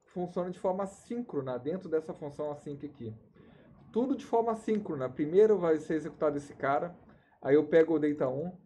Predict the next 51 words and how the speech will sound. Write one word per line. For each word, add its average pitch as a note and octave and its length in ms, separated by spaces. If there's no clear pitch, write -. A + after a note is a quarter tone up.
depois F#3 400
esse F#3+ 180
cara D#3+ 280
aqui, E3 420
aí D3+ 120
eu D3+ 80
pego D#3 200
o D3 40
data D3 260
dois, F3 240
por G#3 180
quê? D3 160
Porque D3+ 240
é E3+ 60
que F#3+ 80
eu F3+ 40
tô F#3+ 120
pedindo F3+ 280
pra G3 120
esperar, F#3 680
tô D#3+ 160
pedindo E3 320
pra G3 120
esperar G3+ 640
o A#3+ 100
dado G#3 320
vir F#3 160
da G#3+ 120
promise, C3+ 580
tá? C#3+ 280
Então, D3+ 160
isso D#3+ 80
aqui - 100
vai E3+ 140
ser F3+ 100
executado, F3 640
depois D#3 420
isso, G3+ 240
depois D#3+ 380
isso, G3+ 160
depois A3 360
isso. A#2 320
Mas G#3 400
a A#3 240
função C4 560
inteira, A#3+ 540
ela G#3+ 320
é A3 100
assíncrona, G#3 840
isso E3 260
é, B2 280